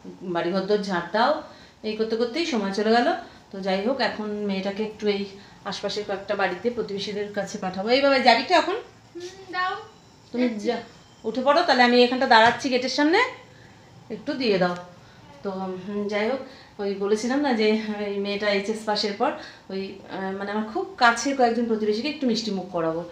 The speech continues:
Speaker 1: ওটা করতে পারলে আমার খুব শান্তি আর কি, মনের দিক থেকে খুব একটা ভালো লাগা আর কি। তো এই যে ওর বাবা এখানে মিষ্টি নিয়ে এসছে, হ্যাঁ, তো, উম, সেই জন্য ওই মেয়েকে বলছি যে যাও, মানে তোমার রেজাল্টের মিষ্টি তুমি একটু দিয়ে আসো, মাধ্যমিকের সময় দিইনি, আহ, তো একেবারে এখনই দিচ্ছি।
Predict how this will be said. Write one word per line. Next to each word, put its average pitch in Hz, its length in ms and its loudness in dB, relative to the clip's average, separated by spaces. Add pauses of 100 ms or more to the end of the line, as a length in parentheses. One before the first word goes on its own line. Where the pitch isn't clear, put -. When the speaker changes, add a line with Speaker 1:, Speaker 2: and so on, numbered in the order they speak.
(300)
Speaker 1:
ওটা 220 100 -6
করতে 226 220 -4
পারলে 240 160 0
আমার 247 120 -2
খুব 254 140 -8
শান্তি 185 460 -4
আর 170 40 0
কি, 175 220 -8 (380)
মনের 233 280 -2
দিক 233 160 -8
থেকে 240 180 0
খুব 226 200 -2
একটা 208 280 0
ভালো 180 260 0
লাগা 175 240 -2
আর 165 180 -8
কি। 277 80 -10 (400)
তো 190 120 -8
এই 185 120 -4
যে 190 220 -4
ওর 180 100 -6
বাবা 180 320 -2
এখানে 180 420 -4
মিষ্টি 180 360 -6
নিয়ে 180 140 -4
এসছে, - 260 -10 (480)
হ্যাঁ, 233 380 -6
তো, 185 80 -4 (340)
উম, 180 340 -8
সেই 214 180 0
জন্য 240 220 0
ওই 285 100 0
মেয়েকে 214 300 2
বলছি 214 220 -2
যে 220 200 0
যাও, 247 180 2 (720)
মানে 294 180 0
তোমার 311 300 2
রেজাল্টের 294 460 2
মিষ্টি 277 380 -2 (340)
তুমি 262 240 2
একটু 254 160 -4
দিয়ে 226 180 2
আসো, 226 180 0
মাধ্যমিকের 233 420 0
সময় 233 220 -2
দিইনি, 208 320 -2
আহ, 190 800 -6
তো 196 140 -4
একেবারে 214 400 -2
এখনই 214 320 -2
দিচ্ছি। 196 340 -6